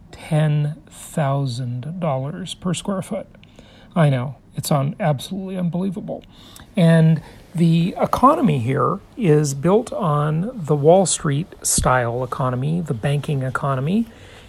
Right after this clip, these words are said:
And as you know, we've talked many times about the difference between Wall Street and Main Street,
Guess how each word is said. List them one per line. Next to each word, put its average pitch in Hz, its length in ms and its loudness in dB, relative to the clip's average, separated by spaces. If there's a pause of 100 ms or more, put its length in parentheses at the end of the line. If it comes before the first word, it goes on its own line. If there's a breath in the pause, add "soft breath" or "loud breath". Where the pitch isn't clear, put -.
(100)
And 135 380 0
as 139 220 0
you 143 100 0
know, 139 160 0
we've 139 200 -2
talked - 340 -4
many 143 220 0
times 139 600 -2
about 143 560 -2 (460 loud breath)
the 160 100 -2
difference 151 440 -2
between 135 520 -4
Wall 139 300 0
Street 139 560 -6
and 131 260 -4
Main 131 300 -4
Street, 170 480 -8